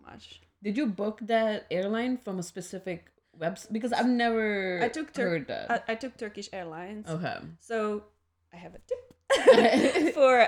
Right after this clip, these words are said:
Speaker 1: uh, like, when I book tickets.
Speaker 2: Mm-hmm.
Speaker 1: Um, I usually go to just, like, a search engine, like,
Speaker 2: Yeah.
Speaker 1: that looks for cheap flights. Um,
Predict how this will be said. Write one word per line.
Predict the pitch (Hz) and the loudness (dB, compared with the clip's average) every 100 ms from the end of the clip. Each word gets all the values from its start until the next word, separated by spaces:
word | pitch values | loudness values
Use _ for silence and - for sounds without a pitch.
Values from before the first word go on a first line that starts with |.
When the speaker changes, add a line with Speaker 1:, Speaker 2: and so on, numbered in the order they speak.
| - | 4
Speaker 1:
uh, | 220 208 196 175 - | 2 4 2 0 -2
like, | 226 202 208 _ | -4 -4 -6 _
when | 214 208 | -10 -6
I | 196 190 180 - 196 | -4 -4 -6 -10 -16
book | 214 254 _ | -16 -16 _
tickets. | 247 440 494 - - | -8 -8 -8 -14 -16
Speaker 2:
Mm-hmm. | 214 151 139 _ 214 | -14 -14 -20 _ -8
Speaker 1:
Um, | 202 196 - - | -6 -8 -10 -6
I | 208 | -6
usually | 233 247 226 | -4 -6 -6
go | 202 202 202 196 196 208 - | -4 -2 -2 -4 -8 -12 -20
to | 208 190 190 185 | -20 -20 -20 -20
just, | 185 208 208 | -18 -16 -12
like, | 175 175 170 _ _ _ _ _ _ _ _ _ _ _ - | -10 -10 -12 _ _ _ _ _ _ _ _ _ _ _ -18
a | |
search | 208 202 196 - | -12 -10 -10 -10
engine, | 175 185 175 175 180 | -12 -12 -12 -12 -8
like, | 180 170 | -4 -2
Speaker 2:
Yeah. | 117 160 - 196 | -2 -6 -16 -10
Speaker 1:
that | 180 - 202 | -10 -10 -18
looks | 190 _ _ | -18 _ _
for | 175 _ | -20 _
cheap | - 208 _ | -20 -20 _
flights. | _ 175 220 262 - _ _ _ _ _ | _ -8 -8 -10 -20 _ _ _ _ _
Um, | 202 185 202 185 185 | -8 -6 -6 -8 -10